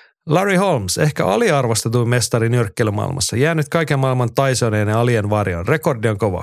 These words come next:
Kuusikymmentäyhdeksän voittaa, josta neljäkymmentäneljä tyrmäyksellä. Tappioita tuli kuusi kappaletta, joista ainoastaan yksi tyrmäyksellä,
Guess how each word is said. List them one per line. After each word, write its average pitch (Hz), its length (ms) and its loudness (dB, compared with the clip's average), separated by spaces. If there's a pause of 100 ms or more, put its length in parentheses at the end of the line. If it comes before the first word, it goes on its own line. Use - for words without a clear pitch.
Kuusikymmentäyhdeksän 135 680 0
voittaa, 113 380 0
josta 104 220 -2
neljäkymmentäneljä 107 640 -2
tyrmäyksellä. 98 680 -4
Tappioita 123 440 -2
tuli 113 200 -2
kuusi 117 360 -2
kappaletta, 104 640 -4
joista 113 340 -2
ainoastaan 110 360 -2
yksi 143 240 -2
tyrmäyksellä, 113 680 0